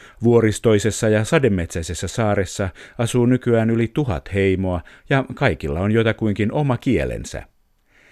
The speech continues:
Siellä kieli siis kertoo enemmän eristäytyneisyydestä kuin yhteisyydestä. Kieli pikemminkin erottaa kuin yhdistää.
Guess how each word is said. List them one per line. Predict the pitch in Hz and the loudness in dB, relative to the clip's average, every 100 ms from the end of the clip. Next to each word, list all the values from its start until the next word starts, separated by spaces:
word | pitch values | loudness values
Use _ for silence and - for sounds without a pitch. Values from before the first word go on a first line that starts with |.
| _ | _
Siellä | - 196 160 127 | -4 2 4 2
kieli | 123 180 175 80 67 62 | 0 0 2 2 0 -6
siis | - 87 - | -8 -8 -2
kertoo | 98 80 92 104 | -2 0 -2 0
enemmän | 113 110 101 101 | 2 2 2 2
eristäytyneisyydestä | 139 135 104 - 98 95 92 92 87 98 92 - 95 | 2 0 0 2 0 2 -2 -2 -2 -4 -4 -6 -6
kuin | 123 120 | 0 0
yhteisyydestä. | 151 117 - 65 65 57 52 58 - - - _ _ _ _ | 0 -4 -6 -6 -6 -10 -12 -14 -14 -18 -18 _ _ _ _
Kieli | - 131 101 98 | 2 2 2 0
pikemminkin | 120 110 107 101 110 | 0 2 0 0 -2
erottaa | 151 139 107 - 104 98 | -2 0 -2 -4 -4 -4
kuin | - 117 139 | -2 -2 0
yhdistää. | 135 80 73 - - - | -2 -4 -8 -12 -14 -16